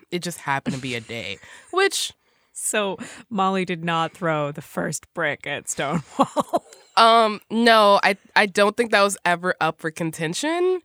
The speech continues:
Speaker 1: The company line to me makes it sound like, you know, she's just an ally, but I, I don't think that's true. I don't think that's true. We might see Molly on a Pride float this year.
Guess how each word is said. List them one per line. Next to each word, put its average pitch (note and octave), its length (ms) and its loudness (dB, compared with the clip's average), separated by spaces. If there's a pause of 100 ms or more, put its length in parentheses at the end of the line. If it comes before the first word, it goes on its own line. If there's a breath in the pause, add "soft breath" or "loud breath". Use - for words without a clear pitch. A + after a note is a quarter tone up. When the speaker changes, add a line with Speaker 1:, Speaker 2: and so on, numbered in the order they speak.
(260 soft breath)
Speaker 1:
The E4 120 -2
company A4+ 420 2
line B3+ 340 4
to A#3 180 -2
me G#3 400 0
makes G#3 400 -2
it G3 140 -6
sound F3 420 -2
like, E3 300 -4
you F3+ 80 -6
know, D3+ 320 -2
she's D#3+ 280 -8
just D#3 300 -10
an D3 120 -6
ally, F3 580 -4
but G#3 340 0
I, F4 640 0
I D#4 80 -4
don't G4+ 160 -4
think G4+ 160 -6
that's G#4+ 200 -6
true. G#4 280 -8 (300)
I C4+ 60 -6
don't D4+ 140 -6
think E4 160 -10
that's E4 220 -10
true. F4+ 280 -10 (140)
We A#3+ 60 -8
might B3 240 0
see C#4 100 -6
Molly B3 300 -2
on B3 100 -4
a B3 60 -6
Pride C4 280 -6
float F#3 200 -6
this F3+ 180 -12
year. D#3+ 320 -6